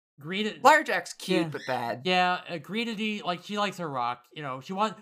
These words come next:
Speaker 1: she does wanna fuck the diamond, and that's pretty good, but, um,
Speaker 2: Yeah, she absolutely wants to fuck that
Speaker 1: yeah,
Speaker 2: diamond.
Speaker 1: you know, Pinkie Pie, whatever, she just ends all her sentences with bitch, but I do like, I
Speaker 2: Mm-hmm.
Speaker 1: do like Flutter Bitch.
Speaker 2: Yeah, Flutter Sass is just so
Speaker 1: Yeah.
Speaker 2: good.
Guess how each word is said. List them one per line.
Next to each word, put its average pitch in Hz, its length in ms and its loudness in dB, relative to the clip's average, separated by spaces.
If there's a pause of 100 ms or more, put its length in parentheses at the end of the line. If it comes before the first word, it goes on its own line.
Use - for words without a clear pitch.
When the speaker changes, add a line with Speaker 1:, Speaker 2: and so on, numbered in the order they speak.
Speaker 1:
she - 120 -10
does 240 140 2
wanna 208 220 -2
fuck 175 260 -4
the 165 80 -8
diamond, 131 400 -4
and 160 80 -10
that's 208 160 -6
pretty 147 280 -12
good, 107 260 -12 (340)
but, 143 180 -4
um, 123 280 -6 (120)
Speaker 2:
Yeah, 143 140 2
she 202 220 0
absolutely 165 580 0
wants 117 240 -8
to - 60 -16
fuck - 260 -8
that - 160 -10
Speaker 1:
yeah, 143 220 0
Speaker 2:
diamond. 123 180 -14
Speaker 1:
you 156 80 -6
know, 127 120 -6 (360)
Pinkie 214 300 -2
Pie, 185 420 2
whatever, 135 400 -6
she 151 160 -14
just 185 140 -12
ends 170 160 -10
all 165 100 -6
her 143 80 -8
sentences 135 340 -14
with - 160 -14
bitch, 127 320 -8
but 135 220 -6 (240)
I 196 180 2
do 202 300 -2
like, 156 300 -2
I 143 40 -2
Speaker 2:
Mm-hmm. 147 220 0
Speaker 1:
do 208 120 -4
like 151 180 -4
Flutter 120 280 -10
Bitch. 110 500 -16 (1160)
Speaker 2:
Yeah, 127 200 2
Flutter 214 280 4
Sass 160 400 -2
is 123 100 -10
just - 280 -4
so 123 100 -4
Speaker 1:
Yeah. 120 100 -8
Speaker 2:
good. 92 300 -10